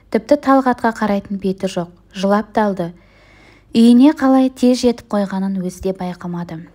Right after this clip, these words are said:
Есіктен кірген Әлияны көріп анасы, «Балам-ау, өңің қашып кетіпті, ауырып тұрсың ба?» «Жоқ, шаршап тұрмын. Түнде бірде-бір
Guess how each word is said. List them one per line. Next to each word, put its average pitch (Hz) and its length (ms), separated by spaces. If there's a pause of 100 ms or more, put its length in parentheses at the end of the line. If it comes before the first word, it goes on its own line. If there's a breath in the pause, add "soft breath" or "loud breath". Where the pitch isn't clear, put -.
(200)
Есіктен 214 520
кірген 233 380
Әлияны 202 420
көріп 190 320
анасы, 180 460 (340 soft breath)
«Балам-ау, 202 600 (120)
өңің 220 400
қашып - 320
кетіпті, 233 400
ауырып 190 400
тұрсың 202 320
ба?» 208 140 (500 soft breath)
«Жоқ, 220 320
шаршап 208 480
тұрмын. 196 300 (340 soft breath)
Түнде 247 560
бірде-бір 233 560